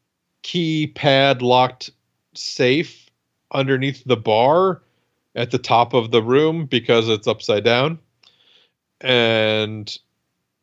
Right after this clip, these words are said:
she says it needs a four-digit code. I have no idea how she knows it needs a four-digit code and not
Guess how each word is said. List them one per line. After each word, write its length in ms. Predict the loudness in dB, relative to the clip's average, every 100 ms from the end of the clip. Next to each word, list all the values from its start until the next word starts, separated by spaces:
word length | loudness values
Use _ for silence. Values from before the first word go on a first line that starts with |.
| _ -12
she 200 | -4 -2
says 280 | 2 2 2
it 60 |
needs 160 | 0 0
a 60 | 0
four-digit 540 | 2 2 0 -4 -4
code. 260 | 0 2 2
I 60 |
have 100 | 2
no 100 | 0
idea 180 | 0 0
how 120 | 0 -2
she 140 | -4
knows 400 | -4 0 0 0
it 80 | -2
needs 160 | -4 -8
a 40 | -6
four-digit 560 | 0 0 0 -4 -4
code 280 | 0 2 2
and 100 | 2
not 240 | 0 -2